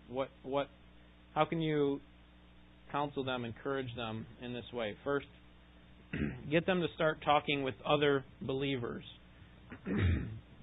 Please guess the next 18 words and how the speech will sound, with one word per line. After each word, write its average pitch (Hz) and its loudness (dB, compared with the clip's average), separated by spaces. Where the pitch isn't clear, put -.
Uh, 143 8
the 143 2
reason 185 6
for 180 8
that 147 8
is 131 4
because 135 6
we 156 4
want, 170 2
we 156 6
want 170 2
this 151 4
not 147 2
to 147 0
be 147 4
an 139 0
individual 160 4
decision. 156 2